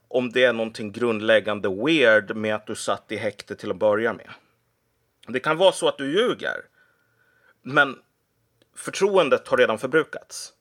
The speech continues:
Så du har den här, alltså, helt sjuka, äh, äh, bestraffningen av politiska fiender som, som blir ännu mer svår att ignorera när du tänker dig liksom att, ehm,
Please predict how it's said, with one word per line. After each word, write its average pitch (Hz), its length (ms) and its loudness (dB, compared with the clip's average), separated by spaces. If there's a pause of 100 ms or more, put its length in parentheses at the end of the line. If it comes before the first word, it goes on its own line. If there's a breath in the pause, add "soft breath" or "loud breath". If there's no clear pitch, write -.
(1000 soft breath)
Så - 180 -10
du 147 120 -2
har 180 300 4
den 143 180 4
här, 107 300 0
alltså, 113 260 -6
helt 127 320 -2
sjuka, 113 760 -4 (100)
äh, 107 260 -8
äh, 98 60 -8 (640)
bestraffningen 135 1040 -2
av 110 140 -2
politiska 107 720 -10
fiender 117 840 -4 (340 loud breath)
som, 107 400 -6
som 123 220 -6
blir 123 200 -2
ännu 139 300 0
mer 120 400 2
svår 107 600 0
att 90 60 -4
ignorera 107 640 2
när 98 140 -2
du 98 100 -4
tänker 127 420 -6
dig 95 280 -2
liksom 90 320 -12
att, - 220 -12 (880)
ehm, 87 260 -10